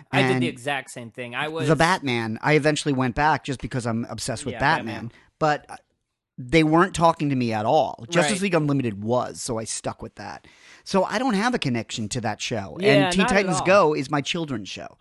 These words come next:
Speaker 1: Yeah, they love it.
Speaker 2: They
Speaker 1: Well,
Speaker 2: love it,
Speaker 1: everyone loves
Speaker 2: and
Speaker 1: it.
Speaker 2: I, I enjoy watching it with them, but I probably only seen half the episodes 'cause I'm in the next room making lunch.
Speaker 1: Right.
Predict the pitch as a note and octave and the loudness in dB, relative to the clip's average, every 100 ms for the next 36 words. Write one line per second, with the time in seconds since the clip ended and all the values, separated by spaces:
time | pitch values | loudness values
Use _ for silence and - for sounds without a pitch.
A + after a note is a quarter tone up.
0 | _ E3 D#3 C#3 C#3 C3+ A#2 G#2 D3 E3+ | _ 0 2 2 2 0 0 -6 -2 4
1 | G#3+ F3+ F3+ D3 D#3+ C3+ A2 G#2+ C#3+ E3+ | 6 8 8 8 4 0 -4 0 2 4
2 | F3 F3+ - - C3+ C#3+ C#3+ C3 C3 C3 | 4 0 -6 0 4 6 4 2 2 2
3 | A#2+ A#2 - A#2+ C3+ - - B2 A2+ A2+ | 0 -2 -2 -4 -2 -4 -2 0 0 0
4 | A#2 - - _ _ _ - D3+ - E3 | -2 -2 -10 _ _ _ -2 0 2 4
5 | D#3 D3 C#3 C3 C3 A#2 C3 A2+ B2 - | 4 4 0 0 0 -2 -2 -2 -4 -2
6 | D3+ F#3 - B2+ A#2 C#3 B2 B2 A#2 A#2 | -2 -2 -2 -2 -2 -2 0 0 0 -2
7 | - A2+ G#2+ G#2 G#2 C#3+ C#3+ - - A#2+ | -4 -4 -4 -6 -6 -6 -6 -10 -14 -12
8 | C3+ A2+ | -12 -12